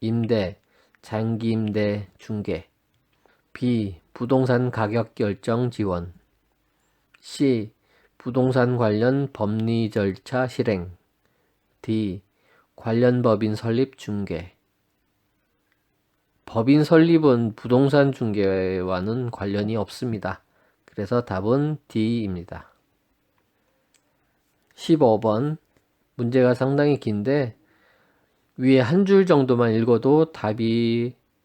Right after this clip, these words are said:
나오는 문제니까, 어, 걱정 안 하셔도 됩니다. Người mua đặt cọc hai mươi triệu đồng để mua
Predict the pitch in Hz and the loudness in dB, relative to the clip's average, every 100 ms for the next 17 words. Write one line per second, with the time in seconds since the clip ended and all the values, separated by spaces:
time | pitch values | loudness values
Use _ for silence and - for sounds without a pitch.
0 | _ _ _ - 110 113 131 127 113 104 | _ _ _ -2 2 4 4 4 2 -2
1 | 98 101 95 95 131 123 110 _ _ _ | -2 -2 -2 -2 -2 -2 -4 _ _ _
2 | _ _ _ _ _ - 110 - 107 - | _ _ _ _ _ -18 -14 -10 -6 -2
3 | 113 113 - _ - 110 120 113 104 - | -2 -2 -8 _ -8 -4 -2 -2 -6 -6
4 | 95 95 85 - _ _ _ _ _ _ | -8 -6 -8 -12 _ _ _ _ _ _
5 | _ _ _ _ _ _ 123 113 113 113 | _ _ _ _ _ _ -4 0 2 2
6 | 131 139 135 117 - - 104 95 - - | 4 4 4 0 -2 -6 -6 -6 -10 -2
7 | 135 135 127 120 - 101 98 95 92 90 | 0 2 2 -2 -4 -4 -2 -2 -4 -6
8 | 90 76 95 131 139 131 127 131 131 | -6 -4 0 0 2 2 2 2 2